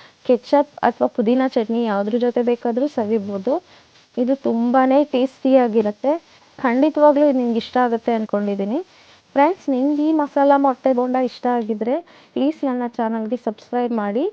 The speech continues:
ಪಕ್ಕದಲ್ಲಿರೋ ಬೆಲ್ ಐಕಾನನ್ನ ಕ್ಲಿಕ್ ಮಾಡಿ. ಇದ್ರಿಂದ ನಾನು ಯಾವುದೇ ಹೊಸ ಅಡುಗೆಗಳನ್ನ ಬಿಟ್ರೂ ಕೂಡ ಮೊದಲಿಗೆ ನೀವೇ ನೋಡಿ ಎಂಜಾಯ್ ಮಾಡ್ಬೋದು.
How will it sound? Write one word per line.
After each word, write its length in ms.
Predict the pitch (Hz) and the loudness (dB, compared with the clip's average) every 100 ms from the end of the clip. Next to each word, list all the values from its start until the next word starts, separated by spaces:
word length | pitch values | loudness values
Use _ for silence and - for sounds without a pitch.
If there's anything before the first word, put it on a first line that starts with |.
| _ | _
ಪಕ್ಕದಲ್ಲಿರೋ 540 | 262 - 285 311 302 285 | -2 2 2 4 4 2
ಬೆಲ್ 340 | 226 226 254 | 2 2 2
ಐಕಾನನ್ನ 440 | 247 - 226 208 220 | 0 -2 -4 -4 -6
ಕ್ಲಿಕ್ 320 | 269 226 - | -4 -6 -4
ಮಾಡಿ. 340 | 214 190 185 - _ - | -4 -4 -4 -8 _ -6
ಇದ್ರಿಂದ 480 | 247 254 294 302 302 311 | -4 0 0 0 0 0
ನಾನು 300 | 302 247 233 | 0 -2 -2
ಯಾವುದೇ 320 | 202 202 226 | -2 0 2
ಹೊಸ 240 | 302 269 277 | 0 0 -2
ಅಡುಗೆಗಳನ್ನ 680 | 254 214 240 233 220 220 220 | -2 0 -2 -2 -2 -4 -4
ಬಿಟ್ರೂ 400 | 208 208 240 240 | -4 -6 -4 -4
ಕೂಡ 220 | 208 196 262 359 _ _ _ 233 | -2 -2 -2 -4 _ _ _ -2
ಮೊದಲಿಗೆ 420 | 233 269 269 277 | 0 0 2 2
ನೀವೇ 400 | 247 247 262 302 | 0 0 0 0
ನೋಡಿ 280 | 240 214 302 | 0 0 0
ಎಂಜಾಯ್ 400 | 240 202 247 262 | 0 0 0 0
ಮಾಡ್ಬೋದು. 600 | 226 190 185 185 190 | -2 -2 -4 -4 -6